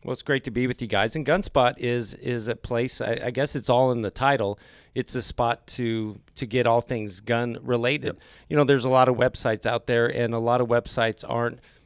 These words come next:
Speaker 1: as modern, don't have modern platforms. They've been around for years. There's not great security. Um, we have a ton of features, but the best thing about Gunspot is you can go on there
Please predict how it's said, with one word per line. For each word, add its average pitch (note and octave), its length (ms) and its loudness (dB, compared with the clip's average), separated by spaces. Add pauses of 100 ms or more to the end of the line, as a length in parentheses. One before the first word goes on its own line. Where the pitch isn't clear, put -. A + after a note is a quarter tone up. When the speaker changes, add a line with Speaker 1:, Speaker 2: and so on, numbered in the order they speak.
(240)
Speaker 1:
as A#2 220 -4
modern, B2+ 560 2
don't B2 180 0
have A#2+ 160 -2
modern A#2 380 0
platforms. B2+ 680 -4
They've A#2+ 140 -2
been B2+ 120 0
around B2 320 -2
for B2 140 -6
years. A#2+ 380 -2
There's A2+ 180 -8
not B2 180 -4
great A#2+ 280 -2
security. A#2+ 640 -6 (420)
Um, A#2+ 420 -2
we D#3 200 0
have D3+ 160 2
a G2 100 -4
ton D#3+ 320 -2
of E3 80 0
features, C3+ 400 -4
but C#3+ 180 -2
the D#3 80 -2
best - 260 -2
thing C#3 160 -2
about A2 280 -2
Gunspot A#2 480 -4
is G#2 160 -8
you D3 100 -6
can E3+ 160 -4
go C3+ 220 2
on A#2 180 0
there G#2 240 -2